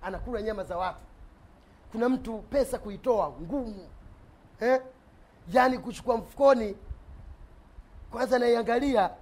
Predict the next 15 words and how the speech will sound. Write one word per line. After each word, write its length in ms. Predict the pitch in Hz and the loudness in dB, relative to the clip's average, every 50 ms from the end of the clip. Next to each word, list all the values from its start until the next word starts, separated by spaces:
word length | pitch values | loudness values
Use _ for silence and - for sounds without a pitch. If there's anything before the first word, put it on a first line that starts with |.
| - - - | -20 -4 0
tena 200 | - 277 269 269 | 0 2 4 2
nafumba 380 | 254 233 226 - 247 226 233 240 | 2 0 0 -2 0 0 2 6
macho 300 | 262 254 233 240 233 214 | 6 6 4 4 0 -8
kuitoa 440 | - 226 170 - 254 233 208 220 | -10 -8 -2 0 4 4 6 4
ili 120 | 247 254 233 | 4 2 -2
asiione. 560 | 196 - 233 226 233 240 226 202 175 151 131 - - - - - - - - - - - - - | -4 -6 -6 0 2 2 2 2 0 -6 -10 -14 -18 -20 -20 -20 -20 -20 -20 -20 -20 -20 -10 -2
Nafsi 460 | 202 247 247 - - - - - - - - - - - - | 0 0 2 0 -2 -6 -10 -10 -12 -12 -10 -10 -12 -10 -6
ngumu. 400 | 170 - 254 220 175 165 151 143 - - - - - - - - - - - - - - - - - - | -4 -4 -4 -4 -4 -6 -10 -10 -12 -14 -18 -20 -20 -20 -20 -20 -20 -20 -18 -18 -16 -14 -12 -12 -12 -12
Sasa 320 | - - - 262 - 247 226 | -4 0 0 0 2 0 -2
katika 300 | - 240 - - 226 208 | -2 -6 -6 -4 -4 -4
kutibu 580 | - 196 - - 339 339 311 277 233 196 185 - | -4 -4 -2 0 0 0 0 0 -2 -4 -2 0
madhambi 380 | 196 220 226 - 247 247 247 240 | 2 2 2 2 0 0 0 4
haya, 280 | - 262 262 247 226 202 | 8 10 10 10 10 6
ndugu 180 | 196 190 175 | -2 -6 -8
zangu, 240 | 160 196 190 147 - | -6 -6 -6 -6 -6